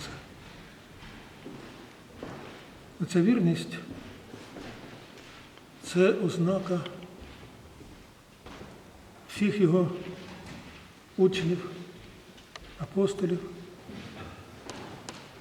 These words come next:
первинної церкви і того, що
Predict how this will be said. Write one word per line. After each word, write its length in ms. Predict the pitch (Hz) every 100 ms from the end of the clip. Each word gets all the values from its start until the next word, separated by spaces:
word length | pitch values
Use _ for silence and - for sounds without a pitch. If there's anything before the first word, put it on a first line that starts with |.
| - - - - - - - - - -
первинної 640 | - 202 196 240 220 196 180
церкви 600 | - 214 208 - 202 202 - - - - - - - - - - - - - - - - - - - - - - - - - - - - - - - - - - -
і 120 | 233
того, 340 | - 202 233
що 500 | 220 - 220 - -